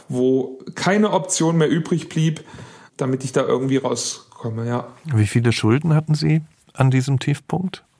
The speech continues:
Speaker 2: circa?
Speaker 1: Ähm, das habe ich dann im Nachhinein noch mal sehr genau ermittelt. Das waren etwas über vierzigtausend Euro.
Speaker 2: Also vierzigtausend Euro Schulden,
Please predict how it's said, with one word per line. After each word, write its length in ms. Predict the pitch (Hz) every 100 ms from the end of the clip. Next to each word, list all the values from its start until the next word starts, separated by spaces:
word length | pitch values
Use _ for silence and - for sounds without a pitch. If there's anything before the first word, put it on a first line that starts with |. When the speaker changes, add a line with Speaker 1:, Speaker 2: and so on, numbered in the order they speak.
| _ _
Speaker 2:
circa? 420 | - 143 151 175 165 -
Speaker 1:
Ähm, 340 | 135 120 123
das 180 | 127 131
habe 140 | 143
ich 80 | 160
dann 160 | 165 151
im 100 | 127
Nachhinein 680 | 120 160 180 175 170 170 170 - -
noch 240 | 143 143
mal 460 | 143 139 135 135 135
sehr 140 | 131
genau 280 | 131 123 139
ermittelt. 560 | 190 175 175 185 175 170
Das 200 | 139 -
waren 160 | 139
etwas 340 | 139 135 160 151
über 200 | 139 143
vierzigtausend 640 | 139 139 139 127 123 123
Euro. 460 | 113 117 113 110 113 - - - - - - _
Speaker 2:
Also 260 | - 98
vierzigtausend 880 | 101 139 139 151 - 127 127 123 117
Euro 320 | 113 113 110
Schulden, 560 | - 135 151 180 202